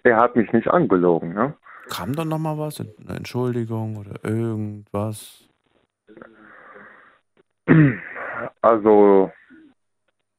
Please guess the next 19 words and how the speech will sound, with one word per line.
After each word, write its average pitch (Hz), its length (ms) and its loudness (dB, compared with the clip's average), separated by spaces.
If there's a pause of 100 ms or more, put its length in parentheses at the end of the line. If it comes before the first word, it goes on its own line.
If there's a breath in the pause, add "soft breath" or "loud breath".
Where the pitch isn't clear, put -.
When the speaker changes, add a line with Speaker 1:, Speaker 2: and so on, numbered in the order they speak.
(160)
Speaker 1:
die 110 220 4
hat 104 200 2
sich - 100 -8
entschuldigt, 131 800 4
ja, 135 400 4
aber 113 180 4
das 110 200 2
geht - 220 2
mir 110 220 4 (220)
heute 127 320 4
immer 110 260 4
noch 87 60 0
nicht 85 160 -4
aus 80 100 0
dem - 140 -18
Kopf, - 180 -2 (100)
ne? 82 160 -4 (2500 loud breath)
Speaker 2:
Warum 87 360 -14
nicht? 135 220 -20